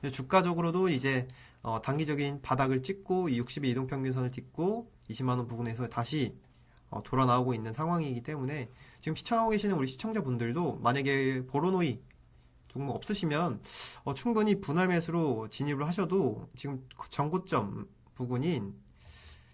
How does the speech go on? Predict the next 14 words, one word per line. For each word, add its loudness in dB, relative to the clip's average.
이십오만 4
원이죠. 2
이십오만 6
원까지, 2
어, -4
최근 4
낙폭 6
이 0
이십만 4
원까지 2
내려왔는데 0
이제, -2
이제 2
절반 2